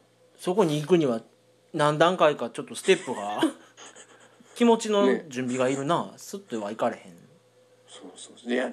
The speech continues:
Speaker 2: だからこれはやっぱり、あの若い、青臭い自分じゃないと、こう、感-、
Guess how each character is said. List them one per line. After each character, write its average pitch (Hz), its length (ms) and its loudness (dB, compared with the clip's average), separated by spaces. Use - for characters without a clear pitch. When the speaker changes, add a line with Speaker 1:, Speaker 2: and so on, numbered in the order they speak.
Speaker 2:
だ 117 120 -2
か 101 80 -6
ら 95 60 -6
こ 135 100 -6
れ 160 80 0
は 156 80 -2
や 143 80 -4
っ 123 40 -10
ぱ 131 140 -10
り、 98 240 -8
あ 123 160 -4
の 160 260 0
若 180 300 0
い、 151 300 -4
青 180 240 -2
臭 247 260 -2
い 214 80 0
自 123 160 -8
分 147 540 -6
じ 170 100 -6
ゃ 143 80 -2
な 120 80 -2
い 113 60 -6
と、 123 160 -8
こ 113 200 -12
う、 - 880 -20
感-、 - 0 -